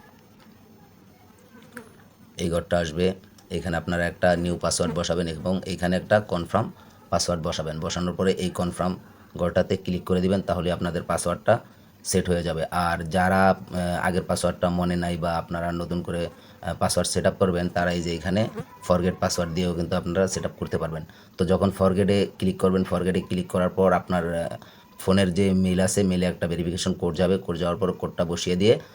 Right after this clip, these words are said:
আপনারা কিন্তু নত-, নতুন যে পাসওয়ার্ড, সেটা কিন্তু আপনারা চেঞ্জ করে নিতে পারবেন।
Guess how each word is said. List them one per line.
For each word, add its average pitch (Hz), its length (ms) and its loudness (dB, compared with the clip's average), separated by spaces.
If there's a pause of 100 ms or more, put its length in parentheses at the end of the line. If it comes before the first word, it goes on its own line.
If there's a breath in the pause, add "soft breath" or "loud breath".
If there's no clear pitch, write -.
(120 loud breath)
আপনারা 92 320 2
কিন্তু 87 180 0
নত-, 90 380 -2
নতুন 92 280 0
যে 87 100 0
পাসওয়ার্ড, 95 380 2
সেটা 90 180 -2
কিন্তু 85 180 -2
আপনারা 90 400 2 (280 loud breath)
চেঞ্জ 90 240 0
করে 92 180 0
নিতে 90 240 0
পারবেন। 69 300 -6